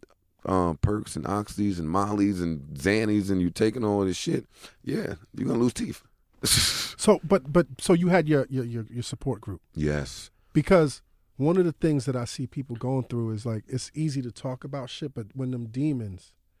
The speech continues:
Speaker 2: when you got them demons,
Speaker 1: When you in the depths.
Speaker 2: them demons never leave you alone.
Speaker 1: Yes. When you are in the grips,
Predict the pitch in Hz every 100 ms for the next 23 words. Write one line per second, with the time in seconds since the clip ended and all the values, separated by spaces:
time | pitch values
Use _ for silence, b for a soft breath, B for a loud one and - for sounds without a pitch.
0 | _ _ 127 139 151 127 113 107 147 156
1 | 95 92 80 65 104 - 165 170 202 247
2 | 190 165 175 160 147 135 127 120 87 87
3 | 101 92 - - - 82 85 104 92 85
4 | - 110 98 80 78 107 110 - -